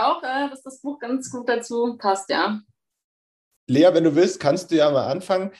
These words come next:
Speaker 2: Also, was war denn so das Erste, wo du gesagt hast, da möchte ich gerne noch mal ein bisschen mehr dazu erfahren? Ähm, weil da, das habe ich zwar vielleicht schon mal gehört, aber das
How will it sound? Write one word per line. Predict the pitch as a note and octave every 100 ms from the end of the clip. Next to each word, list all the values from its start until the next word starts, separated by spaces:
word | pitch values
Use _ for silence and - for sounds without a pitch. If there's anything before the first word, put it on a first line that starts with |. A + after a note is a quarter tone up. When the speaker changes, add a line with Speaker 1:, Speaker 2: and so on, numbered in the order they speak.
| _
Speaker 2:
Also, | B2+ D3 D3 - _ _ - - - -
was | C#3 -
war | C3 D#3+
denn | E3
so | D#3
das | D3+ A#2+
Erste, | C#3 D#3 F3 D#3
wo | D3+
du |
gesagt | C#3+ A#2+ B2 C#3+
hast, | D3 C#3+ -
da | B2 B2 B2 B2
möchte | B2 C3+ C#3+
ich | C#3+
gerne | A#2+ B2
noch | B2+
mal | B2
ein | A#2
bisschen | B2 - G#2
mehr | A2 B2
dazu | D3+ D3 -
erfahren? | A#2+ A2 - A2 C#3 E3 E3+ - _ _
Ähm, | - C3 C3+ A#2
weil | A#2 B2
da, | A#2 A#2
das | - A2
habe | B2+ C3+
ich | C#3+
zwar | C3 B2
vielleicht | B2 A2 A2+
schon | -
mal | A#2 G2+
gehört, | G2+ A#2 C3+
aber | G#2 G#2+
das | G#2 -